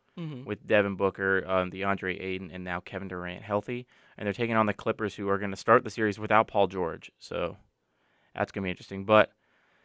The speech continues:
Speaker 2: and then I think Grizzlies-Lakers could be, like, a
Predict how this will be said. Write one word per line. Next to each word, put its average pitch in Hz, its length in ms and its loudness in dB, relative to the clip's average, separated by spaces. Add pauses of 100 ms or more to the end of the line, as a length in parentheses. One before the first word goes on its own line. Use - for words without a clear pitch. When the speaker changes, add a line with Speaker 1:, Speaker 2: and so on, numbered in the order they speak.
(540)
Speaker 2:
and 135 200 4
then 143 240 6 (420)
I 131 100 2
think 143 180 4
Grizzlies-Lakers 120 600 4
could 113 140 -2
be, 107 120 4
like, 98 160 4
a 90 100 -4